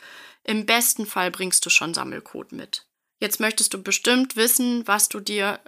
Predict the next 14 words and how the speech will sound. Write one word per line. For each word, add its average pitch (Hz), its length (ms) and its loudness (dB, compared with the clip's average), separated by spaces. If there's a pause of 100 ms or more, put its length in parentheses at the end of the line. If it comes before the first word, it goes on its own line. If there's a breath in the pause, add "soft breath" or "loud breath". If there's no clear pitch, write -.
(160)
zu 202 240 -2
Hause 208 720 2 (500)
im 196 160 -6
besten 202 360 4
Fall 190 600 -2
als - 260 -2
Hausapotheke 190 1120 -4 (320)
hinlegen 214 480 0
kannst. - 540 0 (220 soft breath)
Eine 196 320 2
Magen-Darm-Diät 190 1500 0
wäre 247 260 2
nicht 269 260 2
schlecht. - 580 -2